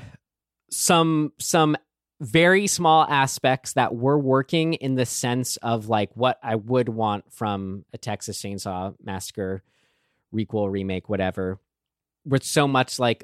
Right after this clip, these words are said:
it comes down to capturing a sort of spirit, tone, feel thing, right? Was the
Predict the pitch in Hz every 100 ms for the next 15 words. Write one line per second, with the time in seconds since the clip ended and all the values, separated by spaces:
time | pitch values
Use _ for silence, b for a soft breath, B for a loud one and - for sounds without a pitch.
0 | _ 117 117 - 120 113 117 110 104 -
1 | 120 110 - 117 110 104 - 107 98 -
2 | - - 123 117 117 - _ - 110 104
3 | 104 104 - 117 107 95 98 101 139 110
4 | 92 87 95 104 110 _ _ b b b
5 | b b b b _ 131 139 127 123 110
6 | 123 131 127 120 120